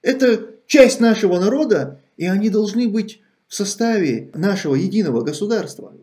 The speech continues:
Очень интересно <laughs> требовать от украинцев любви, в то время как ваша страна убивает.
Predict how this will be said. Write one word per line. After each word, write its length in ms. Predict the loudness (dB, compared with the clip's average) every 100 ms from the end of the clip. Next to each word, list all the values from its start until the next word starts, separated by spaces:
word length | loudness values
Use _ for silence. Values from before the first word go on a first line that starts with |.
| -18
Очень 420 | -14 -12 -10 -10
интересно 720 | -8 -4 -4 -4 -8 -10 -12 -12 -6 -2 -2
<laughs> 140 | -4 -14 _ _
требовать 480 | 0 0 0 -4 -6
от 140 | -8
украинцев 520 | -8 -4 -4 -4 -6
любви, 400 | -4 -4 -2 -2
в 80 | -4
то 120 | -2
время 320 | 0 0 -2 -4
как 320 | -4 -6 -10
ваша 280 | -8 -8 -8
страна 400 | -10 -8 -6 -4
убивает. 580 | -2 -2 -2 -4 -10